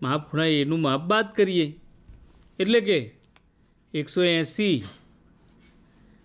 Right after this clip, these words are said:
માઇનસ મા-, માપ ખૂણો એ, તો એકસો એંસીમાંથી નેવું બાદ કરો એટલે એનું માપ કેટલું મળી જાય?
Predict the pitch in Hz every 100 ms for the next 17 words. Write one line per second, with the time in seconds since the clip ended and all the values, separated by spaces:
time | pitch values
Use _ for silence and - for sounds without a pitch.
0 | _ 135 143 160 170 180 185 185 - -
1 | - 123 139 151 220 - _ _ _ _
2 | _ _ - 139 147 - 131 139 180 196
3 | - - - - 214 190 151 156 _ _
4 | _ _ _ _ - 151 147 180 165 139
5 | - 175 160 160 160 139 143 147 151 -
6 | 196 156 127 139 139 139 143 120 123 165
7 | 165 139 117 113 113 127